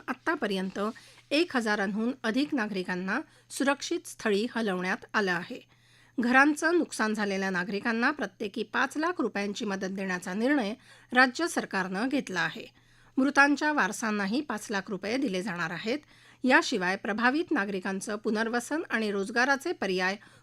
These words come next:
उपलब्ध करून देण्यासाठी तीन जणांची समिती सरकारनं स्थापन केली आहे.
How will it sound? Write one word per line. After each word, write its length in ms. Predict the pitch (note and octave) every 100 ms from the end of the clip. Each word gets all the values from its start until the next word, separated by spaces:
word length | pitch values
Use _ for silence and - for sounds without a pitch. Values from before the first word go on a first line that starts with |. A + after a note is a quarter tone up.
| -
उपलब्ध 540 | - C#4+ D4 B3 D4
करून 360 | E4+ G#3 F#3+ G3
देण्यासाठी 760 | F#3 F#3+ G#3 A#3+ G#3+ D4 F4 - - _
तीन 240 | D#4 F4 D4
जणांची 420 | G#3 G3 G3 G3
समिती 440 | A3 G3 G3 D4+
सरकारनं 540 | F4+ - G3+ F#3 G3+ F#3
स्थापन 460 | - F#3+ - C#4+ F4+
केली 240 | G3+ F3+
आहे. 500 | D#3+ G#3 - - _